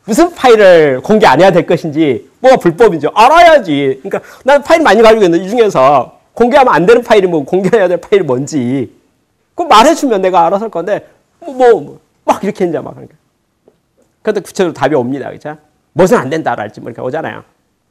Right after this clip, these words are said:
그 오는 순간 드디어 뭐가 됩니까? 그런 모든 커뮤니케이션을 통해서 아까 독일 연방정보국에서 만들어져 유출된 그 자료가 진실이라는 것 있잖아요.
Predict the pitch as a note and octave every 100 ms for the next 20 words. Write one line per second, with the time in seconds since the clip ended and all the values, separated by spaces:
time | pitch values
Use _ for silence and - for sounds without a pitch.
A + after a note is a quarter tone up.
0 | _ _ - A#3 F#3+ G#3 A3+ A#3 C#4+ C4+
1 | D4 F4+ _ _ F3 F#3 E3 D#3 E3+ D3+
2 | B2+ C#3 D#3+ G3+ E3 E3 F3 F#3+ B3 A#3+
3 | G3 E3+ E3+ D#3+ G#3 B3+ - _ _ B2
4 | - C#3 C#3 F3 E3+ G3 G3+ - C#3 D3
5 | E3 E3+ C#3 C3+ D#3 D#3 D3 C3 B2+ B2+
6 | C3+ C3 A3 C#4+ - D#3+ D#3+ G3+ G3+ E3
7 | B2 A#2+ A2+ D#3 B2+ - _ _ - B3+
8 | C4 B3 C#4+ B3+ F3 G#2+ G2 - A2+ A2+
9 | G#2+